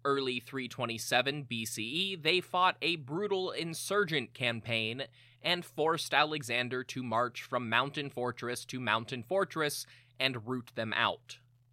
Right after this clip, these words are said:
Along the way, the Macedonians battled the Sogdians' Saka allies and captured Roxana,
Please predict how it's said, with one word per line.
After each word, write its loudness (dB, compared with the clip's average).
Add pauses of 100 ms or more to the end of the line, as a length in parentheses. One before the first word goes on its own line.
(720)
Along 4
the -4
way, 6
the -4
Macedonians 2
battled 6
the 0
Sogdians' 2
Saka 6
allies 4
and -4
captured 2
Roxana, 4